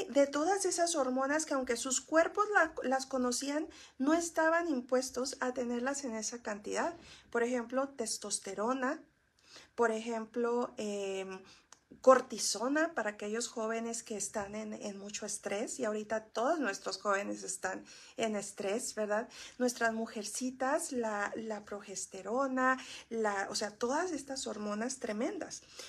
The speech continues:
Entonces, el cerebro trata de compensar y de entender, a ver, caray, ¿qué está pasando? ¿Qué está pasando aquí? Y entonces, elige lo que sea prioridad. Y para el cerebro, la prioridad es mantenerse vivo. Porque si dejara el cerebro que toda,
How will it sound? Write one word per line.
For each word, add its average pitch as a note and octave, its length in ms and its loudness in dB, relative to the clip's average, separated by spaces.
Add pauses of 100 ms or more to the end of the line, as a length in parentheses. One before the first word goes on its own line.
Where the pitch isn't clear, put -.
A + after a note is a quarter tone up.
(120)
Entonces, F#4 440 4
el D#4 140 4
cerebro C#4+ 600 4
trata C4 440 2
de D#4+ 200 -2
compensar A#3+ 800 -2
y D#4 100 0
de C4 100 2
entender, A3 500 0
a A#3 60 4
ver, A3+ 200 2
caray, A3 320 4
¿qué A3 80 -4
está C4 200 0
pasando? C4+ 420 4
¿Qué A3 80 -6
está B3 180 -6
pasando C4 380 -2
aquí? A#3+ 300 -6 (440)
Y C#4+ 100 4
entonces, D#4+ 840 4
elige D#4 540 4
lo E4 180 0
que C4 100 -2
sea A3+ 300 0
prioridad. B3 580 0 (400)
Y D4 140 4
para D4 220 4
el D4 80 0
cerebro, D4+ 580 4
la C#4 200 2
prioridad A#3+ 400 4
es B3 80 -2
mantenerse B3+ 720 -2
vivo. F4 380 0 (800)
Porque B3 320 6
si C4 200 0
dejara D#4 600 6
el A4 40 0
cerebro A#3+ 600 2
que A3 100 -4
toda, C#4+ 340 4